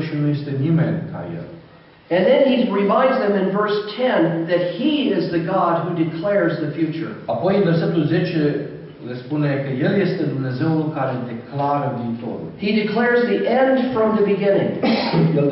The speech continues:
Speaker 1: declară sfârșitul înainte de a, uh, se împlini.
Speaker 2: He declares the an-, from ancient times things which have not yet been done.
Speaker 1: El declară,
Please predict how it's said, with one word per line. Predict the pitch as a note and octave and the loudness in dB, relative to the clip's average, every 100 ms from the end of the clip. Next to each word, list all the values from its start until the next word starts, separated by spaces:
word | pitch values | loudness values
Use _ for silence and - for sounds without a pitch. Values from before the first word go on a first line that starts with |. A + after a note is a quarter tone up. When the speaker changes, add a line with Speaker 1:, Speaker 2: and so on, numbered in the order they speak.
| C#3 | 0
Speaker 1:
declară | C#3+ E3 D#3+ D#3+ C3+ C3 - | 2 2 4 2 2 0 -2
sfârșitul | - C3 - F#3 E3+ E3 D3+ - - - - - - - B2 | -8 -8 -8 -8 -2 2 2 0 -4 -10 -18 -20 -20 -16 -8
înainte | A#2 B2 D3 C3 A2+ A2 | -6 -4 -4 -4 -6 -4
de | G#2+ G#2 | -2 -2
a, | G2+ | -2
uh, | G2+ - - - - G#2+ F#2+ - - | -6 -12 -18 -20 -18 -14 -12 -12 -14
se | - A2 | -14 -12
împlini. | G#2 G2 F#2+ A2 E3 - - F#3 F#3+ - F#3+ | -10 -10 -10 -6 -8 -8 -12 -14 -12 -10 -4
Speaker 2:
He | G3 F#3+ | -2 -2
declares | - A#3+ B3+ A#3+ B3 - - - - - - - - - - - - - - | 0 2 4 4 2 -2 -8 -14 -18 -20 -20 -20 -20 -20 -20 -20 -20 -20 -4
the | F3+ F#3 F#3+ | 0 0 2
an-, | C4 - G3+ | 2 2 2
from | G3 - | 2 2
ancient | A3 C#4+ C4+ A3+ F3+ - | 2 2 2 2 0 0
times | A#3 B3+ G#3+ D#3+ D3+ G3 | 0 2 2 2 0 2
things | G3+ G3 | 2 2
which | F#3 F3 | 0 0
have | E3 D3 D#3+ | 0 0 0
not | G3+ B3 - E3 | 2 2 0 0
yet | G3 G#3+ - | 0 0 0
been | F3+ E3 | 0 2
done. | E3 E3 A2+ G2+ - - - - - | 4 4 2 -2 -8 -12 -16 -20 -14
Speaker 1:
El | A#2+ B2 | -8 -6
declară, | A#2 A2+ - D3+ D3+ C3+ A#2 A2+ - | -6 -6 0 2 4 4 2 0 -4